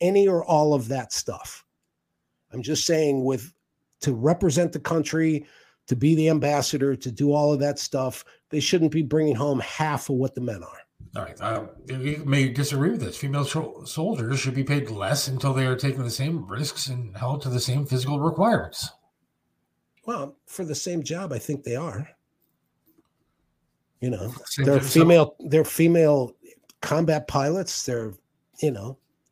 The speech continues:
Speaker 1: female special forces. They, there's
Speaker 2: And that's
Speaker 1: a
Speaker 2: coming
Speaker 1: thing.
Speaker 2: from somebody that served.
Speaker 1: Yeah.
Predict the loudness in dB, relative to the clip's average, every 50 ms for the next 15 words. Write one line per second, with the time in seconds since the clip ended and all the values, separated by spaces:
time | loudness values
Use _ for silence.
0 | _ _ _ _ -16 -8 -2 0 2 2 2 2 2 0 -2 -2 -2 -2 -2 -2
1 | -4 -6 -6 -6 -8 -6 -6 -6 -8 -8 -8 -8 -8 -8 -10 -10 -8 -6 -6 -6
2 | -8 -12 _ _ _ -20 -20 _ _ _ _ _ _ _ _ _ _ _ _ _
3 | _ _ _ _ _ _ 2 2 4 6 6 6 6 6 6 6 6 6 6 6
4 | 8 8 8 10 10 12 12 10 10 10 10 12 12 10 10 6 0 -6 -8 -10
5 | -12 -20 -20 _ _ _ _ 0 0 0 -2